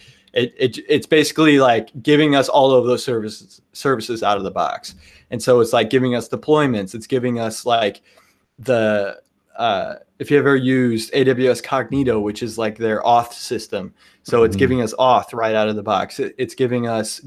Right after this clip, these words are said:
Speaker 1: a database out of the box. It's giving
Speaker 2: The
Speaker 1: us,
Speaker 2: endpoint that it sends
Speaker 1: uh,
Speaker 2: you, can you s-, is it, can you set the specs to similar to, like, a json A P I spec?
Speaker 1: Uh, well, it gives you both a graph Q L A P I and a rest A P I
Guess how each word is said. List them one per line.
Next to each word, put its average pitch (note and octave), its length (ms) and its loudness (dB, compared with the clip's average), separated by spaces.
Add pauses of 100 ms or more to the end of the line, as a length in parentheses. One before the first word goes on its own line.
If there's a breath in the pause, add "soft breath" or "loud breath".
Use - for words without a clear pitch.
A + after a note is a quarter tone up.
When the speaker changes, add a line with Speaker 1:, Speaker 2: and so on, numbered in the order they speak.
(120)
Speaker 1:
a B2 120 0
database A2+ 560 4
out G#2 120 0
of G2 60 -2
the G2+ 80 -4
box. F2+ 440 -4 (340 loud breath)
It's B2 140 -10
giving B2+ 320 4
Speaker 2:
The A#2+ 60 0
Speaker 1:
us, E3+ 220 2
Speaker 2:
endpoint G#3 260 2
that E3 160 4
it A#2+ 120 2
sends A2 360 2
Speaker 1:
uh, C3 60 2
Speaker 2:
you, C#3 220 2
can B2 260 0
you B2+ 160 4
s-, - 280 -10
is A#2 260 -4
it, A2+ 460 -4 (340)
can A2 180 -6
you C3 100 -2
set A2 420 -4
the F#2+ 80 -10
specs - 640 -12
to F2+ 80 -18
similar F2+ 340 -14
to, F2 160 -18
like, E2+ 160 -14
a E2 100 -14
json E2+ 680 -14
A D#2+ 100 -16
P D#2+ 160 -16
I E2 180 -10
spec? F#2+ 420 -16 (440)
Speaker 1:
Uh, A#2+ 800 0
well, C#3 500 0
it C#3+ 220 -2
gives E3+ 260 0
you D3+ 320 -2
both C#3 320 -2
a C3+ 40 -4
graph C3 280 0
Q B2 260 -4
L B2 180 4
A B2+ 100 2
P D3 160 -4
I C#3 160 -2
and B2+ 80 -8
a G2+ 80 -8
rest G2+ 320 -6
A G2+ 80 -4
P - 220 -14
I - 240 -16